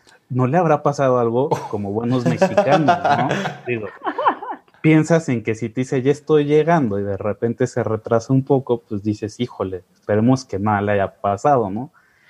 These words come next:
Speaker 1: Y no, pues ya afortunadamente llega Charlene corriendo, y al principio no podíamos creer la situación de, pues, poder sentarnos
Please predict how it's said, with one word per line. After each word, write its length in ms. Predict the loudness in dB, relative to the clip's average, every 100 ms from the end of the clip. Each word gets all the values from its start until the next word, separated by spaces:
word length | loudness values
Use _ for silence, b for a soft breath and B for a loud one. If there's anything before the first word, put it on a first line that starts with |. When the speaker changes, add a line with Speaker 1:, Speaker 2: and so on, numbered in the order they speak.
| b b 2
Speaker 1:
Y 120 | 4
no, 220 | 4 2
pues 120 | 2
ya 60 | 2
afortunadamente 760 | 2 0 -2 -2 -2 -2 0
llega 280 | 0 0 -2
Charlene 420 | -4 -4 -4 -4
corriendo, 640 | -4 -2 2 2 4 2 0 B B B B B
y 140 | -4 -2
al 120 | 0
principio 480 | 0 0 -2 0 2
no 140 | 2 2
podíamos 440 | 2 2 0 -2
creer 260 | -2 -2 2
la 160 | 0
situación 520 | 0 -4 -4 -4 -4
de, 180 | -4 -6 _ _ _ _ _ _ -2
pues, 140 | -2 0
poder 400 | 2 4 4 0
sentarnos 840 | -2 0 2 2 2 0 -2